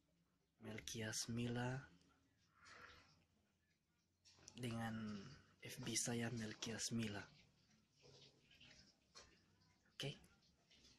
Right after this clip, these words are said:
Eh, saya sekarang, ah, ini kos-kosan saya. Ini kos-kosan saya. Ini, lihat.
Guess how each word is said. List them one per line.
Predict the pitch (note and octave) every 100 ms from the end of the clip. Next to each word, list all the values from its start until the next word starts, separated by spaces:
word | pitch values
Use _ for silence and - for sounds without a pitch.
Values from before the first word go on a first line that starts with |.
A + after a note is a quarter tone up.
| - - - - - - - - - C#3
Eh, | A2 G#2 G#2+ G#2+ A2 - - - - - - - - - - - - - - - - - - _ -
saya | - A#2 A#2+ A#2
sekarang, | - A#2 A#2 B2+ C3 C#3 - - - - - - - -
ah, | A2+ - - - - -
ini | C3 C3+ D3 D3 -
kos-kosan | - - B2 A#2 A2+
saya. | A2+ G#2 G2 - - - - - - - - - - - -
Ini | C3 D3
kos-kosan | - - - A2+ A2
saya. | A2 G#2+ F#2+ - - - F#2+
Ini, | - - - - G#2+
lihat. | G2+